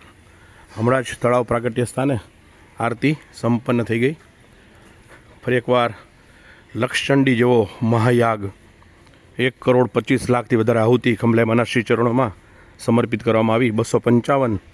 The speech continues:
infinitely luckiest host યજમાનશ્રી. વર્લ્ડ રેકોર્ડ ઓફ ઇન્ડિયા નામની સંસ્થાએ આપણને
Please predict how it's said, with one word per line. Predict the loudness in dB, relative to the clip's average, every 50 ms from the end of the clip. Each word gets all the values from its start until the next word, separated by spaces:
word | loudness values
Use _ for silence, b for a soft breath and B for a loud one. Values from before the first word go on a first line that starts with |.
| B B B B B B
infinitely | -2 -2 0 0 -4 -2 0 -2 -2 -2 0 0 -2 -2 -2 -2 -4
luckiest | -4 -4 -4 -4 -2 -2 -2 -2 -4 -8 -10 B B B B B B B B 0
host | 0 0 0 -2 -8 -4 0
યજમાનશ્રી. | 0 0 0 2 0 2 0 0 0 -2 -2 -2 -4 -8 -20 B B B B B B B B B B -2
વર્લ્ડ | 0 0 0 0
રેકોર્ડ | -2 0 2 2 0
ઓફ | 2 2
ઇન્ડિયા | 2 2 4 4 2
નામની | 2 2 0 -2
સંસ્થાએ | 0 0 0 0 0 0 -2 -2
આપણને | -2 -2 -2 -2 -2